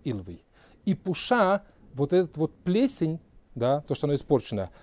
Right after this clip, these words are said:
мухех илви доказывает про этот кусок. Что, что доказывает? Что если там уже есть плесень,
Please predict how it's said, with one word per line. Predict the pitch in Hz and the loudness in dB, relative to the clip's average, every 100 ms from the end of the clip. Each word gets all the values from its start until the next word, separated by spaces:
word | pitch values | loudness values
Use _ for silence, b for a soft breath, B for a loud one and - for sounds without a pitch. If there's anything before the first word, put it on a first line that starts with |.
| b | b
мухех | 147 175 - - 254 196 - | 4 4 4 2 2 2 0
илви | 233 202 170 | -2 2 0
доказывает | 143 123 170 - 208 160 165 156 - | 2 0 0 2 2 2 2 0 2
про | 147 | 2
этот | 151 147 | 2 0
кусок. | 147 - 95 - | -8 -6 -6 -2
Что, | 147 | -2
что | 147 175 | 0 0
доказывает? | 156 110 95 98 | 2 0 0 -4
Что | - | -4
если | 123 214 208 | -2 0 -2
там | 123 117 120 | -2 0 0
уже | 117 | 0
есть | 117 - | -2 -4
плесень, | 120 165 - 120 | -2 -2 0 -2